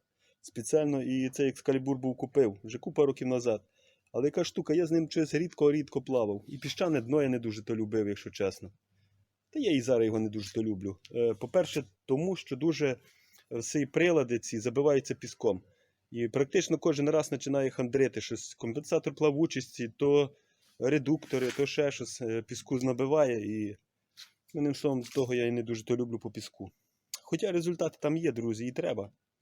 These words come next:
Мию так, е, я навіть не знаю, так дуже гарно промиваю все. Ну і все одно негаразди бувають. Яка. Сьогодні теж, до речі, був негаразд, ну але то таке.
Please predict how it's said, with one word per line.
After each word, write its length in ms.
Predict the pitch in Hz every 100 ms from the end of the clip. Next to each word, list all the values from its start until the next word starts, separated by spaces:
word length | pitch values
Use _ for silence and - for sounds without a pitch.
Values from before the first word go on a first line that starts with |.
| _ _ _ _ _ _ _
Мию 420 | 107 139 170 131
так, 360 | 131 123 - -
е, 240 | 123 120 113 135
я 260 | 123 123
навіть 180 | 123 117
не 100 | 117
знаю, 260 | 120 127 110
так 140 | 110
дуже 320 | 110 143 127
гарно 340 | 123 120 117 110
промиваю 540 | 117 117 131 165 139
все. 360 | 123 - 123 110 _ _
Ну 200 | 208 226
і 40 | 165
все 160 | -
одно 160 | 143 131
негаразди 480 | 120 127 127 117 113
бувають. 500 | 113 110 101 101 _ _ _ _ _ _ _
Яка. 280 | 113 101 95
Сьогодні 400 | - 170 165 143
теж, 240 | 143 127
до 100 | 117
речі, 220 | 113 -
був 160 | 110 113
негаразд, 600 | 113 127 160 143 - - 226
ну 80 |
але 200 | 214 135
то 100 | 131
таке. 320 | 127 131 95